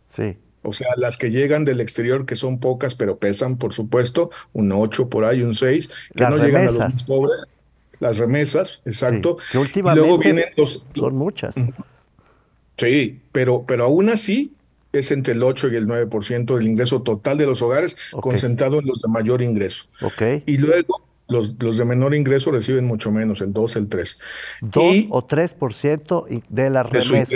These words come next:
Speaker 2: ingreso. Sí, sí, sí, de su ingreso. Eh, ah, tendría que ver de
Speaker 1: Dos
Speaker 2: las
Speaker 1: o
Speaker 2: remesas,
Speaker 1: tres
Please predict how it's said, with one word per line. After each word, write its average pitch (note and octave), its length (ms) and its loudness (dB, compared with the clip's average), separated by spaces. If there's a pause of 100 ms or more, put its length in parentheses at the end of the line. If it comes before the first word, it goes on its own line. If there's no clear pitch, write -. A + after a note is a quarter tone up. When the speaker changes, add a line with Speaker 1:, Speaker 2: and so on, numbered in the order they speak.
(120)
Speaker 2:
ingreso. - 180 -10 (560)
Sí, B2 280 2
sí, C3 240 0
sí, B2 200 -4
de C3+ 140 2
su D#3 120 4
ingreso. D3 520 4 (120)
Eh, C#3+ 300 0
ah, C3 220 2
tendría C#3 260 2
que D3 120 4
ver G3+ 100 8
de A#3+ 60 6
Speaker 1:
Dos C3+ 100 6
Speaker 2:
las A#2 120 2
Speaker 1:
o - 20 -2
Speaker 2:
remesas, B2 240 2
Speaker 1:
tres F3 160 2